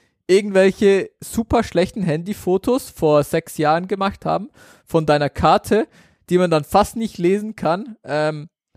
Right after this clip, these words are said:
und dass das dann halt die Karte ist, die Leute anschauen und dann halt im Zweifelsfall, also jetzt gerade so in meinem Fall, dann sich halt häufig auch einfach zum nächsten Restaurant gehen und, und schauen, ja, hat's da eine Karte, weil ich halt schon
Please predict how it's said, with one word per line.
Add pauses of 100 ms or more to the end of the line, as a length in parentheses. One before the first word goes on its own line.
(840)
und
dass
das
dann
halt
die
Karte
ist,
die
Leute
anschauen
und
dann
halt
im
Zweifelsfall, (500)
also
jetzt
gerade
so
in
meinem
Fall,
dann
sich
halt
häufig
auch
einfach (800)
zum
nächsten
Restaurant
gehen
und,
und
schauen,
ja,
hat's
da
eine
Karte,
weil
ich
halt
schon